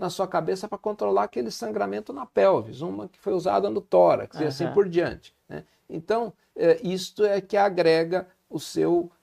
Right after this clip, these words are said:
Speaker 1: é, o seu arcabouço, como você citou, de conhecimentos, né? E vai enriquecendo ele. E você nunca vai parar de enriquecer esse arcabouço, né? E existia um cirurgião antigo na, na Faculdade de Medicina que falava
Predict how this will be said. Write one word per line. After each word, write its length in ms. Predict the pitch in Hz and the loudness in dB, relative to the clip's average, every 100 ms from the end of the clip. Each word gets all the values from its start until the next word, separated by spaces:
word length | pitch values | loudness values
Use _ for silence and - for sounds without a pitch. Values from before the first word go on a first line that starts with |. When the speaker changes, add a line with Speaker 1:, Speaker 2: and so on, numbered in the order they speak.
| _ | _
Speaker 1:
é, 180 | 170 170 | -8 -6
o 80 | - | -6
seu 240 | - 156 151 | -6 -2 -2
arcabouço, 760 | 147 - 170 156 165 170 - | -2 -2 -2 4 4 2 -2
como 200 | - 151 | -6 -6
você 300 | 143 143 147 | -6 -8 -10
citou, 380 | 143 185 - 277 | -12 -10 -6 -6
de 80 | 285 | -6
conhecimentos, 880 | 262 240 226 - 233 151 113 - 123 | -6 -6 -6 -6 -8 -8 -8 -12 -6
né? 160 | 160 | 0
E 80 | 160 | 0
vai 160 | 151 180 | 2 0
enriquecendo 880 | 180 190 220 214 - 196 180 135 | -2 -4 -4 -4 0 0 2 -2
ele. 180 | 107 - _ _ _ - - 202 | -4 -6 _ _ _ -20 -8 -4
E 80 | |
você 280 | 190 226 262 | 0 0 -2
nunca 680 | 240 240 262 294 277 - 294 | -2 -2 -2 -4 -6 -2 0
vai 220 | 240 240 | 2 0
parar 480 | 233 - 233 196 202 | 0 -2 0 2 0
de 120 | 214 | -2
enriquecer 600 | 214 202 - 226 - 190 | -8 -8 -8 -10 0 2
esse 160 | 185 185 | 2 -2
arcabouço, 760 | 180 - 196 131 107 - - _ - | -6 -6 -4 -6 -6 -14 -20 _ -12
né? 200 | 156 185 _ _ _ | -10 -10 _ _ _
E 100 | - | -2
existia 640 | 139 143 143 143 156 - 175 | 2 2 0 -2 -4 -2 -2
um 40 | |
cirurgião 440 | 170 170 156 160 | 0 0 2 0
antigo 400 | 156 151 156 156 | -2 -2 -2 -2
na, 260 | 139 131 123 | -2 -2 -2
na 140 | 131 120 | -4 -4
Faculdade 380 | 139 - 139 | -4 -2 -2
de 40 | 135 | -2
Medicina 320 | 135 190 208 | -4 -4 -4
que 100 | 208 | -2
falava 420 | 196 185 180 180 | 2 4 4 0